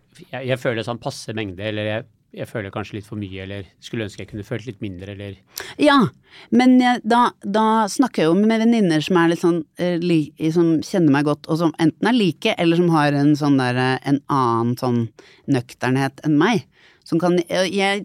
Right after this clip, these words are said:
Speaker 2: for meg hjelper det bare liksom sånn, ta en, eh, liksom sånn samling i bånd og, eh, rydde litt på loftet, så har jeg egentlig liksom sånn, da kan jeg, da klarer jeg å slippe den pinnen nå ganske lett.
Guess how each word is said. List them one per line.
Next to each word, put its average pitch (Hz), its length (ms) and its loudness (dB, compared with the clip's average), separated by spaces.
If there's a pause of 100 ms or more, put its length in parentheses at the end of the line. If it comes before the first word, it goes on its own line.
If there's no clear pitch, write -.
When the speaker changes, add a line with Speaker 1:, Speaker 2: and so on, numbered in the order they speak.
Speaker 2:
for 208 160 -10
meg 196 220 -2
hjelper 151 240 -6
det - 20 -12
bare 160 160 -2
liksom 165 320 -4
sånn, 156 220 -2 (500)
ta 175 160 -2
en, 185 200 -2
eh, 175 380 -2
liksom 170 320 -6
sånn 147 380 -4
samling 135 360 -2
i 147 60 -2
bånd 139 240 -4
og, 143 300 -2
eh, 147 480 -6
rydde 143 180 -4
litt 113 120 -12
på 170 100 -6
loftet, 202 320 -4
så 233 80 -6
har 196 160 -4
jeg 165 140 -2
egentlig 190 220 -6
liksom 156 180 -8
sånn, 156 200 -4 (200)
da 180 100 -4
kan 190 180 -8
jeg, 185 400 -4
da 208 200 -2
klarer 233 260 -4
jeg 240 80 -6
å - 60 -12
slippe - 180 -8
den 123 140 -4
pinnen 147 220 -4
nå 202 280 -2
ganske 196 300 -4
lett. - 340 -10